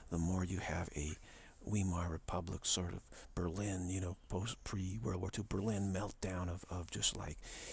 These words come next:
intense, intense decadence. And in fact,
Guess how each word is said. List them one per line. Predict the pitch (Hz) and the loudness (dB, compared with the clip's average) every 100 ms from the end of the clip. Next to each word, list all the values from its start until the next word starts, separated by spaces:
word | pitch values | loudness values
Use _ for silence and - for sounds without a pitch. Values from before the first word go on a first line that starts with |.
| - | -8
intense, | - 92 - - 120 92 - - - - - | -2 -2 0 2 4 4 4 2 2 -6 -4
intense | 90 - - 101 90 - | -4 -2 -2 2 4 4
decadence. | 92 - - - - - - - - - - - - | 2 -2 -6 -4 2 2 2 -6 -14 -12 -10 -8 -2
And | 101 | 0
in | 95 | 2
fact, | - 123 110 - | 2 0 0 -4